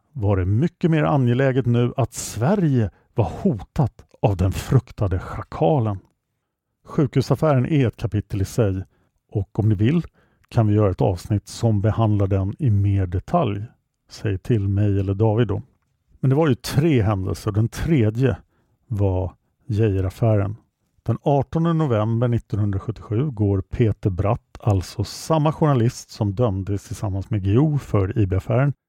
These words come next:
ut med en artikel i Dagens Nyheter. I artikeln berättar Peter Bratt att Sveriges justitieminister Lennart Geijer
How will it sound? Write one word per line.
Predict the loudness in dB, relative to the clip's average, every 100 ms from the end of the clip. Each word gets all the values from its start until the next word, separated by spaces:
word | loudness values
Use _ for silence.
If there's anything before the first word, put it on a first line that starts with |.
| _ _ -4
ut | 0 0 -2
med | 0
en | 2
artikel | 2 -2 -4 -4 -4
i |
Dagens | -2 -2 -2 0
Nyheter. | 2 0 -2 -14 _ _ _ _ -4
I | 0 0
artikeln | 0 -2 0 0 0 -2 _ _
berättar | 0 0 -2
Peter | -2 -2 0
Bratt | -2 -2 -4 -8
att | -12
Sveriges | -10 -8 -2 0 2 2 2
justitieminister | -2 0 0 -2 -2 -2 -2 -2
Lennart | -2 0 0 0 -2
Geijer | -2 0 2 0